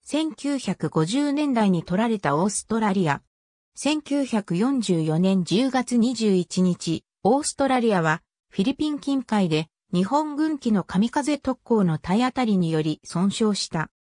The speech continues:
オーストラリアのエミール・デシェヌー艦長を含む三十人が戦死し、十月二十五日にも再び体当たりを受けて、修理のためニューヘブリディーズ諸島へと後退した。オーストラリアは千九百四十五年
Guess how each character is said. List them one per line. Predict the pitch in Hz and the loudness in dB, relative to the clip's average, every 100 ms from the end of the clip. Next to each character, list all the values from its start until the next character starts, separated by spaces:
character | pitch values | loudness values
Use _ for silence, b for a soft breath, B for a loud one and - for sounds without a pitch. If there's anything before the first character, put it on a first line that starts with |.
| _ _ _ | _ _ _
オ | 196 277 | 2 2
ー | |
ス | - | -2
ト | - 311 | -2 0
ラ | 302 | 0
リ | 277 | 2
ア | 262 | 2
の | 185 | 2
エ | 156 170 | 2 2
ミ | 254 311 | 2 0
ー | |
ル・ | 262 202 | 0 0
デ | 180 | 0
シ | 214 | 0
ェ | |
ヌ | 254 254 240 | 0 0 -2
ー | |
艦 | - 277 294 | -2 -4 -2
長 | - 196 | 0 2
を | 175 | 0
含 | 165 - 226 | -2 -4 0
む | 190 | 0
三 | - 220 269 | 0 -2 -2
十 | 285 294 | -2 0
人 | 240 190 165 | 2 2 0
が | 151 - _ - | -2 -6 _ -4
戦 | 226 247 | 0 0
死 | 226 | -2
し、 | - 202 - _ - | -2 -2 -4 _ -4
十 | 220 302 | 0 2
月 | 311 302 294 | 0 -2 -4
二 | 294 302 | -4 -2
十 | 269 196 | 0 0
五 | 202 | 2
日 | 233 214 - | 0 0 0
に | 208 175 | 0 0
も | 160 | -2
再 | - 180 180 | -4 -4 -2
び | 160 147 - _ | -2 -4 -6 _
体 | - 208 294 294 | -2 0 0 -2
当 | |
た | 285 | -2
り | 254 214 | 0 2
を | 175 | 2
受 | 180 190 | 0 -2
け | |
て、 | - 147 - _ - | -2 -4 -6 _ -10
修 | - 311 320 | -2 0 2
理 | 262 | 2
の | 220 | 0
た | 175 180 | 0 -2
め | 185 | 0
ニ | 175 185 | 2 0
ュ | 269 | 0
ー | |
ヘ | 277 277 | -2 -2
ブ | 294 | 0
リ | 285 | -2
デ | 277 | -2
ィ | 269 | -2
ー | |
ズ | 277 | -2
諸 | - 240 | -4 -2
島 | 247 214 | 0 2
へ | 196 | 0
と | - 151 | -2 -4
後 | 175 185 | 0 -2
退 | - 196 185 | 0 0 0
し | - | -4
た。 | - 131 - _ _ _ _ | -8 -10 -12 _ _ _ _
オ | 185 262 | 2 2
ー | |
ス | 302 - | 0 0
ト | 294 | 0
ラ | 294 | 2
リ | 262 233 | 0 0
ア | |
は | 185 170 | 0 0
千 | 277 302 | 0 -2
九 | - 285 269 | -2 -2 0
百 | 220 - | -2 -2
四 | 170 233 262 | 0 2 2
十 | 180 185 160 | 2 0 2
五 | 156 | 0
年 | 175 202 | 2 4